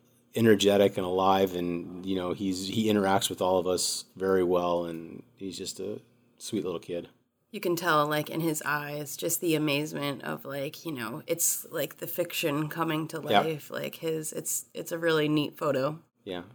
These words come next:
Speaker 1: it's,
Speaker 2: That's
Speaker 1: it's
Speaker 2: awesome.
Speaker 1: nice to, to, when you do this, it's, you get that same look in adults' eyes too sometimes,
Speaker 2: Yeah.
Speaker 1: you know, so it's like, you know, you, it doesn't make a difference if it's old, older people that, you know, are, "Oh my goodness,"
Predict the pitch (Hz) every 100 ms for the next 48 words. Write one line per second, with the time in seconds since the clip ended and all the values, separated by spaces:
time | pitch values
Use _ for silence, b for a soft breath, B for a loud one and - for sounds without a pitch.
0 | 117 101 - 107 107 110 107 104 - 98
1 | 92 87 - _ - - 95 101 101 98
2 | 110 95 87 - - - _ _ _ b
3 | b b - 104 120 98 - 123 101 107
4 | - 87 80 101 95 90 78 - 107 92
5 | - 80 277 - 92 101 95 92 95 95
6 | - 92 87 98 92 90 95 101 101 95
7 | 95 90 90 90 92 - 92 85 87 92
8 | 98 98 98 - 98 98 98 104 101 98
9 | 98 90 98 92 87 90 104 98 95 95
10 | - - 92 92 92 - - 120 107 139
11 | 131 104 120 139 104